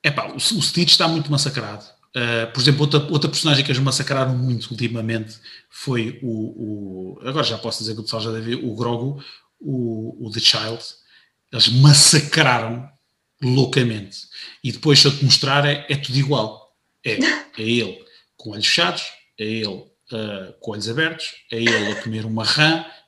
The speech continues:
Speaker 1: é ele com uma maçã, é tudo igual. É horrível,
Speaker 2: Exato.
Speaker 1: percebes? Era o que eu
Speaker 2: Exato,
Speaker 1: dizia.
Speaker 2: exato.
Speaker 1: What the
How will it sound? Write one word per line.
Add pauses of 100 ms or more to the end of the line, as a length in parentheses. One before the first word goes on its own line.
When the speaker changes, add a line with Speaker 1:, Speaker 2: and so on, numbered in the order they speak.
Speaker 1:
é
ele
com
uma
maçã, (220)
é (280)
tudo
igual. (1080)
É
horrível,
Speaker 2:
Exato.
Speaker 1:
percebes?
Era
o
que
eu
Speaker 2:
Exato,
Speaker 1:
dizia.
Speaker 2:
exato.
Speaker 1:
What
the